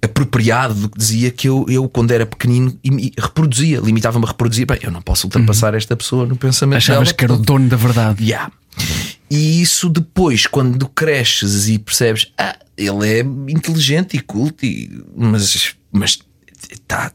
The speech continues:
Speaker 1: tá sujeito também ao fracasso, lá está, a, a pensar errado, pelo menos aos meus olhos. Portanto, vou ter que começar a pensar eu."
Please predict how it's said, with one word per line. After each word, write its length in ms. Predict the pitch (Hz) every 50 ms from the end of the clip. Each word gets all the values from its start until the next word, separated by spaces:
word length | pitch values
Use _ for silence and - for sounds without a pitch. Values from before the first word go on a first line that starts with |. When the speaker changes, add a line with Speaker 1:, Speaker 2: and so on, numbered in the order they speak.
| _
Speaker 1:
tá 140 | - - 101
sujeito 540 | 104 - - - 101 101 107 107 107 - -
também 280 | _ 131 120 117 - 131
ao 80 | 127
fracasso, 560 | 127 - 165 160 - - 175 180 180 - - 139
lá 80 | 123
está, 400 | 117 - - - 135 156 180 - - - 127 107 - -
a, 40 | 101
a 40 |
pensar 440 | - - 107 107 104 - 107 104 120
errado, 380 | 131 143 139 139 147 165 160 -
pelo 180 | _ 143 123
menos 240 | 120 135 151 147 139
aos 140 | 156 160 156
meus 260 | 160 160 170 165 156
olhos. 340 | 151 156 214 180 - - -
Portanto, 280 | _ _ 98 92 95 -
vou 120 | 110 107
ter 120 | 104 - 113
que 40 | -
começar 300 | - 131 120 - 143 143
a 60 | 147
pensar 420 | 147 - 151 151 147 - 165 170 175
eu." 160 | 156 135